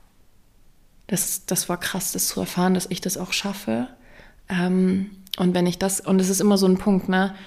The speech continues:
wenn ich das geschafft hab, schaffe ich alles andere. Wenn mir das jemand vor zwei Jahren gesagt hätte, würde ich sagen, nee, die schaffe ich nicht.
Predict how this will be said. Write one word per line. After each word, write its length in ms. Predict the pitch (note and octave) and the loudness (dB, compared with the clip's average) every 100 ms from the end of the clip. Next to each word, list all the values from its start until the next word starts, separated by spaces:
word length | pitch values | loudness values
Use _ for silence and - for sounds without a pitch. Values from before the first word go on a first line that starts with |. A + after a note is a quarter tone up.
| - | -12
wenn 60 | E3 | -10
ich 80 | - | -4
das 180 | G3 | -6
geschafft 380 | G3+ - F#3+ - | -2 -2 -2 -2
hab, 120 | F3+ | -4
schaffe 220 | - F3 - | -2 -4 -4
ich 100 | - | -2
alles 200 | F3+ - | -2 2
andere. 600 | F#3+ F#3 F3 F#3 A3 - - - - - - - _ - | 4 4 4 2 0 -4 -20 -20 -20 -20 -20 -20 _ -2
Wenn 140 | F#3 | 2
mir 80 | F#3+ | 4
das 160 | G3 G3 | 4 4
jemand 220 | F#3+ F#3+ | 4 4
vor 100 | F#3 | 0
zwei 220 | - F3+ | 2 2
Jahren 180 | F#3 G3 | 4 2
gesagt 220 | F#3 F3+ | 2 2
hätte, 160 | E3+ E3+ | 2 2
würde 120 | E3 | 0
ich 80 | D#3+ | 0
sagen, 220 | E3+ - | -2 -2
nee, 240 | D#3+ D3+ | -4 -4
die 280 | D#3+ - F#3 - | -6 -2 -2 -2
schaffe 260 | - G3+ | -4 -4
ich 80 | E3 | -2
nicht. 240 | E3+ F#3 | -2 -2